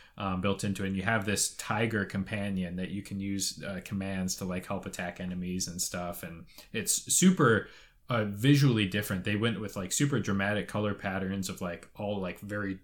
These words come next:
deep blue tones, gold tones, red tones, based on the different emotions that they were trying to evoke in the lore. Um,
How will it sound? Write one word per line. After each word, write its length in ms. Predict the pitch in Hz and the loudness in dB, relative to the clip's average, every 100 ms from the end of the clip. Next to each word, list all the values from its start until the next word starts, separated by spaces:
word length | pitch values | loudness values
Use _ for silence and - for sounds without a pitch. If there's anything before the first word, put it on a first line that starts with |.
| _ - | _ -2
deep 360 | 110 110 95 | 0 0 -2
blue 340 | 95 92 110 110 | -4 -2 0 0
tones, 520 | - 107 104 104 101 | -2 -2 -2 -2 -4
gold 320 | 107 104 95 | -2 -4 -4
tones, 340 | - 101 101 - | -4 -4 -4 -6
red 120 | 117 104 | -8 -4
tones, 380 | 110 110 110 - - - 117 | -2 0 -2 -4 -16 -8 2
based 360 | 123 131 131 | 4 4 4
on 160 | 113 104 | 2 0
the 60 | 95 | 0
different 300 | 104 104 92 | 0 0 -2
emotions 480 | 95 98 - 98 | -2 -4 -4 -6
that 100 | 95 | -6
they 80 | 95 | -6
were 80 | 92 | -6
trying 260 | 92 95 92 | -4 -6 -4
to 160 | 95 | -6
evoke 380 | 92 90 87 - | -6 -8 -8 -8
in 140 | 98 | -8
the 80 | 87 | -6
lore. 420 | 87 90 90 87 - - - - | -6 -4 -6 -8 -12 -20 -16 -10
Um, 420 | 90 85 85 | -8 -8 -12